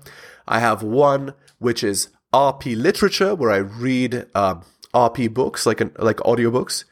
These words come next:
Um, and so we can have a curated R P reading list, basically. Uh, and I also, uh, read R P scientific literature, so you can see where my thoughts come from. So you can, so, so that you guys know that I'm not just coming up with it o-, out of my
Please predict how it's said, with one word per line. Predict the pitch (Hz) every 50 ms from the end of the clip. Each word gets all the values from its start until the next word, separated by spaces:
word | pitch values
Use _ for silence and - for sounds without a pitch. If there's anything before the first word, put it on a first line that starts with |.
| _ _ _ _ _ _ _ -
Um, | 98 98 92 85 73 58 - _ _ _ _ - _ _ _ _ -
and | 104 107 98 - -
so | - - 131
we | 113 113 113
can | 113 127 120
have | 117 107
a | 104
curated | - - - 139 120 110 104 101 - 110 101 95 - - _
R | - 107 95 104
P | - - 123 104 104
reading | 98 120 117 110 113 104
list, | 98 90 - - - - -
basically. | 104 104 - - - 107 104 165 - _ _ _ _ - - - - _ _ _ _ _
Uh, | - 127 135 131 131 120 - - -
and | 175 185 175 156 147 151 185 220 - - - _ _ _ _ _ -
I | 123 131
also, | - 127 143 147 143 - - 139 131 135 131 - - _ _ - 110 113 _ -
uh, | 104 110 104 104 101 101 98 110
read | 131 135 135 - - - - _ _ _
R | - 127 139 143
P | 143 - - 147 143 139
scientific | 143 - 139 127 135 131 123 - 117 123 117
literature, | 120 139 147 135 123 107 - - - -
so | - - 107
you | 110
can | - 113 107
see | - - - 139
where | 131 127 110
my | 110 110 104
thoughts | - - 120 101 - -
come | - - 104 82 82
from. | - - 78 - - _ _ _ _ - - _ _
So | - - 127
you | 113
can, | - 113 101 - _ _ _ -
so, | - - -
so | - - - 131
that | 113 113 -
you | 123 123
guys | 117 120 110 107 110 104 107
know | 117 127 123 113
that | 95 101 101
I'm | 107 107
not | 110 107
just | - - 107 - -
coming | - - 131 120 113
up | 113 113 - -
with | 117 113
it | 110 92 - - -
o-, | 98 110 110 120 -
out | - 120 113 101
of | 98 95 -
my | 110 101 95 85 92 90